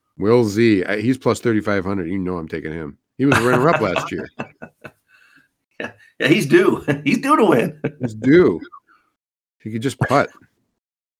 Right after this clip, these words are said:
Speaker 2: <laughs>
Speaker 1: What? Dude, Tiger's in the field.
Speaker 2: For the Masters?
Speaker 1: Yeah.
Speaker 2: Yeah, yeah, I, I, I've, I've heard that.
Speaker 1: Is he playing?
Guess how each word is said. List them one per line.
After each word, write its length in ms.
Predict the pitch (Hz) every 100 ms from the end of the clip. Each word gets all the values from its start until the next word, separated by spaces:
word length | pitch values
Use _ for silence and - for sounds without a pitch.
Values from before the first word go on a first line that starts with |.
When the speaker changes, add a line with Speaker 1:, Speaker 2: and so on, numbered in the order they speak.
| _ _
Speaker 2:
<laughs> 40 | - - 123 - - - - - - - _ _ _ _ _ _ _ _ _ _
Speaker 1:
What? 380 | 107 175 220 - _ _ _ _ _
Dude, 200 | - 151
Tiger's 380 | - 170 196 135
in 60 | 107
the 80 | 90
field. 400 | - 92 67 - _ _ _ _ _ _ _ _ _ _
Speaker 2:
For 80 | -
the 60 | 98
Masters? 540 | 95 120 - 277 - _ _ _
Speaker 1:
Yeah. 320 | - 208 339 - - _ _ _
Speaker 2:
Yeah, 260 | 117 139 98
yeah, 140 | 107
I, 100 | 104 101 92
I, 240 | 92 - 87
I've, 160 | - -
I've 160 | 87
heard 200 | 117 123
that. 240 | - - _ _ _
Speaker 1:
Is 80 | 113
he 60 | 180
playing? 440 | - 113 170 359